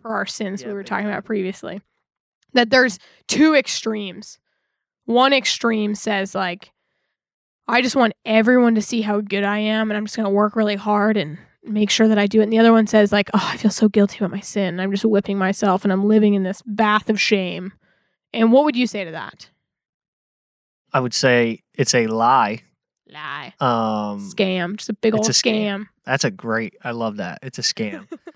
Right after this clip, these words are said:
Speaker 2: Um, I lived in that mindset for years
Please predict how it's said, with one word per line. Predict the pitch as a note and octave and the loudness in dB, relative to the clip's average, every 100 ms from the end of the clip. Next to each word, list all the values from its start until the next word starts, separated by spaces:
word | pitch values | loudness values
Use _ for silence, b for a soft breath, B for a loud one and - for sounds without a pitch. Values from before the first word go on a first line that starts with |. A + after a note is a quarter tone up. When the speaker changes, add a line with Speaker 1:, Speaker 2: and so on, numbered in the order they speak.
| _ _ _ | _ _ _
Speaker 2:
Um, | C#3+ C3+ B2+ B2 | 0 2 2 0
I | B2 D3+ | 0 -2
lived | E3 B2 A2 | 0 -2 -2
in | A2+ | -2
that | A2 G#2+ - _ _ _ _ _ _ _ _ _ _ _ _ - | 0 -2 -4 _ _ _ _ _ _ _ _ _ _ _ _ -2
mindset | C#3 A#2 A2+ B2+ G#2+ | 2 2 2 0 0
for | - B2+ | 0 -2
years | G#2+ G2+ A2+ B2+ F#2 - - | -2 -4 -4 -4 -6 -12 -16